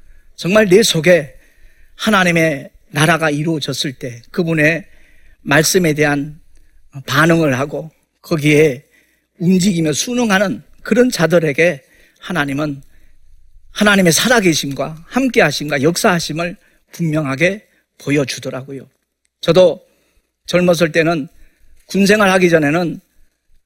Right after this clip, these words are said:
교회 다니는 사람이 참 어리석어 보였고요. 이상하게 미웠어요. 왜? 그때 내 소속이 달랐기 때문에 그랬어요.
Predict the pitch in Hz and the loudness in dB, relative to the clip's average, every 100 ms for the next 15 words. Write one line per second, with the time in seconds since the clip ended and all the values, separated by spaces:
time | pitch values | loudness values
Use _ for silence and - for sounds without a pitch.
0 | - - 196 208 190 170 156 165 156 165 | -6 2 4 4 2 0 -2 -2 -4 -2
1 | 139 151 196 185 151 143 - 156 190 143 | -2 0 0 0 0 -2 -2 -2 -4 -6
2 | _ _ _ - _ _ _ _ _ _ | _ _ _ -20 _ _ _ _ _ _
3 | _ - 151 190 262 226 151 175 175 180 | _ -6 0 2 2 2 4 4 4 0
4 | 175 175 - _ _ _ _ 156 170 - | -2 -4 -10 _ _ _ _ 2 2 0
5 | _ _ - - 170 175 156 160 - 220 | _ _ -14 -12 -4 -2 0 0 -2 -6
6 | 190 170 135 160 156 156 131 127 123 120 | -6 -4 -2 -2 -2 -4 -6 -8 -12 -16
7 | - 156 | -18 -20